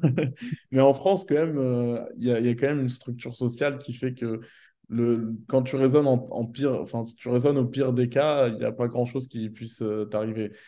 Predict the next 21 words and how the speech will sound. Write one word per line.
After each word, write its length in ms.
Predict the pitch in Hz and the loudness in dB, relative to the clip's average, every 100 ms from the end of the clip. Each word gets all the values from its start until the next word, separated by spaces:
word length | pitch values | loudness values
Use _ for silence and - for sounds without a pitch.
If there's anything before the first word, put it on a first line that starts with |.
| _ _ | _ _
Euh, 160 | 107 107 | -2 0
même 220 | 110 123 | 2 0
si 160 | 123 123 | -2 -8
tu 180 | 123 123 | -10 0
plantes 300 | 131 131 127 | 2 2 2
ton 120 | 123 | 0
business, 520 | 120 117 127 135 127 | 0 0 2 2 0
que, 120 | - | -4
euh, 760 | 120 120 113 107 107 104 104 107 | -2 0 2 0 0 0 -2 -4
que, 240 | 107 110 | -6 -8
que 140 | 110 110 | -6 -8
t'as, 300 | 107 107 104 | -2 -2 0
t'as 140 | 107 | -2
perdu 400 | - 110 107 113 | -4 -4 -4 -6
des, 220 | 117 107 | -6 -4
euh, 220 | 101 98 98 | -2 -2 -4
des 160 | 101 | -6
dizaines 420 | 107 117 117 120 | -6 -2 2 4
de 100 | 120 | 4
millions 320 | 117 117 117 113 | 2 2 0 0
d'euros, 440 | 110 120 151 | 0 2 2